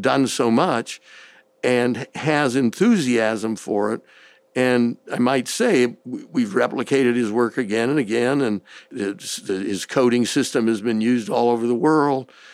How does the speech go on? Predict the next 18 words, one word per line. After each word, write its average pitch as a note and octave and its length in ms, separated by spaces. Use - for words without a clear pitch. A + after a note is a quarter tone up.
Carrying C#3 420
that A#2+ 180
on, G3 320
you D#3+ 80
know, C#3 220
it A#2+ 120
had B2+ 280
some, A#2+ 320
some C3 320
meaning. D3 360
And, C3 120
and C#3 220
he C3+ 100
was A#2+ 160
also B2 400
a A2+ 80
person A#2+ 400
that A2 160